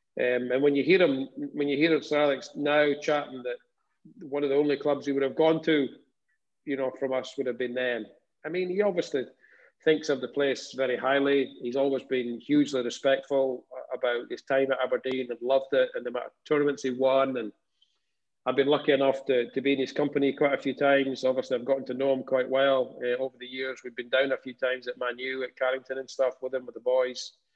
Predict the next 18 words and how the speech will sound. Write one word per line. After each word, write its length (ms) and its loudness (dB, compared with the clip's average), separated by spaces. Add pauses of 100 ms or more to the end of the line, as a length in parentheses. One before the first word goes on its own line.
(420)
and 120 -6
been 160 4
at 140 -2
games 580 4
and 120 -8
spoken 320 0
to 80 -4
him 60 -2
in 40 -2
his 120 -2
office 320 0
afterwards. 720 0
And 240 0
he 80 -4
always 340 4
speaks 360 -8
unbelievably 880 0
highly 340 -2